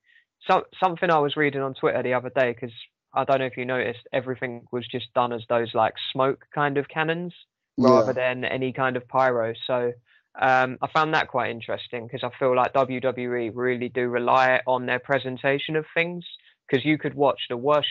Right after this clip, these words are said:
Speaker 1: show in the world, but it would look great <laughs> with W W E. So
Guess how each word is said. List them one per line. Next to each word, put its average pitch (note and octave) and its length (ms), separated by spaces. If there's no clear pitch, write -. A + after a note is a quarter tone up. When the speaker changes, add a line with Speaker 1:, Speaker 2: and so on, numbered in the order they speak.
Speaker 1:
show C3+ 140
in B2+ 120
the B2+ 80
world, G#2+ 500
but G2+ 100
it A2 100
would - 180
look B2 280
great F2+ 320
<laughs> - 500
with A#2+ 180
W A#2+ 240
W A2+ 280
E. A#2 220
So A#2+ 280